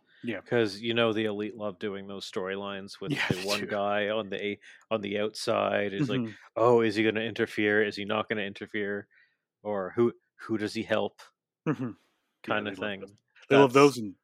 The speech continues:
Speaker 1: Beck, Beck selling stories.
Speaker 2: Yeah, that, they, they love that shit. So,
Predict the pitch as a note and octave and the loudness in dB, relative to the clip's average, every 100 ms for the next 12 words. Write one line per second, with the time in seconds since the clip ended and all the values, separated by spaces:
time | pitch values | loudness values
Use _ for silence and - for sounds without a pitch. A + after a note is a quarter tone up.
0 | _ C3+ A2 - - - A2+ - - - | _ 0 0 -4 -8 -2 -2 -2 -12 -10
1 | F#2+ F2+ - G2 F#2+ G2+ - _ _ - | -8 -10 -10 -10 -10 -14 -20 _ _ -20
2 | - - _ _ _ _ _ _ _ _ | -20 -20 _ _ _ _ _ _ _ _
3 | _ - G2 F#2+ G2+ F#2+ F#2+ _ _ - | _ -8 -6 -4 -6 -6 -8 _ _ -16
4 | G2+ G#2 G#2 G2+ G#2+ G#2+ G#2 F#2+ G2 - | -6 -2 -2 -2 -2 -2 -4 -6 -8 -12
5 | - - - - _ _ _ _ _ - | -10 -14 -14 -20 _ _ _ _ _ 2
6 | G#2+ | 2